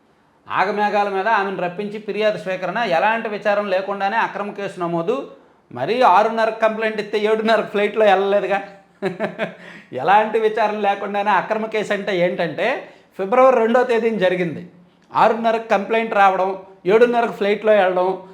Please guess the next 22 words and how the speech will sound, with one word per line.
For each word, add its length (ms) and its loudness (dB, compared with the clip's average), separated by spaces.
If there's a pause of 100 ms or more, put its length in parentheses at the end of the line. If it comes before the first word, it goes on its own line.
(100)
ఆ 80 6
ముందు 260 2
రోజే 260 6
ఫ్లైట్ 300 -2
టికెట్లు 240 -2
బుక్ 300 -6
చేయడం, 340 0 (260)
ఆ 140 6
ముందు 240 -2
రోజు 200 0
సీఎంఓలో 560 -2
భేటీ 320 -4
అవ్వడం, 420 2
అది 280 0
అక్రమ 420 -2
కేసు 280 -4
అంటే, 320 -8
అది 260 -2
కుట్ర 360 -4
అంటే. 380 -6
ఇది 160 -8
కాదు. 340 0